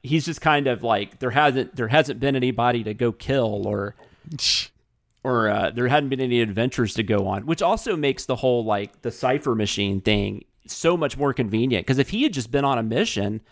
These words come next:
Speaker 1: they wouldn't have been able to get him, you know?
Speaker 2: Yeah. Well, yeah, and it, yeah, it does make sense, like, uh, like, why he's so keen on getting into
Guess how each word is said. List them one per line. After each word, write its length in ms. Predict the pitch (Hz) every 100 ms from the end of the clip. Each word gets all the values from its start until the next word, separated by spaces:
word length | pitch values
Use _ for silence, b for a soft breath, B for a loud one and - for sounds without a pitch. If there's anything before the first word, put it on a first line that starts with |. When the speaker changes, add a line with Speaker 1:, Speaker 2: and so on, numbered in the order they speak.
| b
Speaker 1:
they 120 | 131
wouldn't 200 | 139 147 135
have 40 |
been 140 | 139 143
able 140 | 139
to 80 | 110
get 260 | 110 143
him, 240 | - - - -
you 140 | 107
know? 260 | 95 90 98
Speaker 2:
Yeah. 320 | 147 180 208 - _ B B B B B -
Well, 300 | 175 165 143
yeah, 240 | 160 151
and 160 | 135 151
it, 160 | 151 143
yeah, 220 | 139 127
it 80 | 131
does 200 | 160 139
make 240 | 127 120
sense, 400 | - 123 120 113
like, 320 | 127 120 110 131
uh, 420 | 120 113 113 117 123 _
like, 320 | 139 127 117 120 _ _
why 520 | 151 131 127 135 135
he's 220 | 127 127
so 280 | - 139 131
keen 500 | - - 143 143 135
on 380 | 127 120 117 123
getting 380 | 123 135 131 123
into 800 | 123 123 - 123 120 117 110